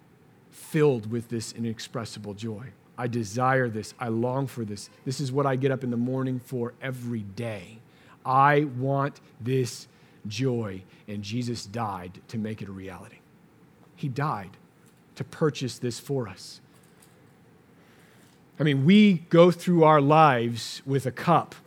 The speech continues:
filling it with all sorts of stuff that can never actually meet our needs. This is what the human condition is.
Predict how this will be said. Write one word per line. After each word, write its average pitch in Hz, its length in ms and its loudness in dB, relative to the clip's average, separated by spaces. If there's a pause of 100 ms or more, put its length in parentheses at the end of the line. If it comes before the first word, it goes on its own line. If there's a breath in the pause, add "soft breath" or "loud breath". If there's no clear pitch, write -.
(640)
filling 185 340 6
it 143 100 2
with 127 180 -4
all 156 240 4
sorts 165 420 -2
of 147 100 -4
stuff 156 380 0
that 135 160 -6
can 135 240 -2
never 151 380 2
actually 139 540 -2
meet 131 280 0
our 117 140 -4
needs. 110 380 -8
This 156 160 -6
is 165 120 -2
what 170 280 0
the 139 60 -6
human 165 480 4
condition 135 520 -2
is. 117 360 -10